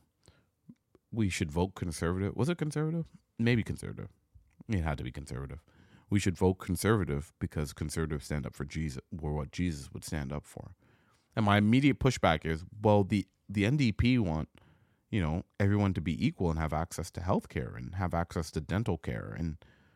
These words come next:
the N D P want to take care of the poor. Shouldn't that be what we should be standing up for? So,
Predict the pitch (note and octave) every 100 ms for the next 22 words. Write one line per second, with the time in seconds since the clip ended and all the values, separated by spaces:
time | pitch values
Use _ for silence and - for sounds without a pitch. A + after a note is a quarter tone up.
0 | _ _ A2 G2 A2+ B2+ G2 - D#3+ D#3
1 | D#2+ E2 D2+ - _ _ _ _ - G2+
2 | - F#2+ E2+ D#2+ D2 - C#3 C#3 - -
3 | - _ _ _ _ _ _ _ _ _
4 | _ _ _ _ _ _ _ _ _ _
5 | _ - - D3 D3+ G#2+ G2+ - D3 C#3+
6 | C#3 B2+ - C3 C3+ C3 B2 F#2+ B2 A#2+
7 | - B2 A#2 C3+ - D#3 F#3+ _ _ _
8 | _ _ _ _ _ _ _ _ _ _
9 | _ _ _ _ _ - A#2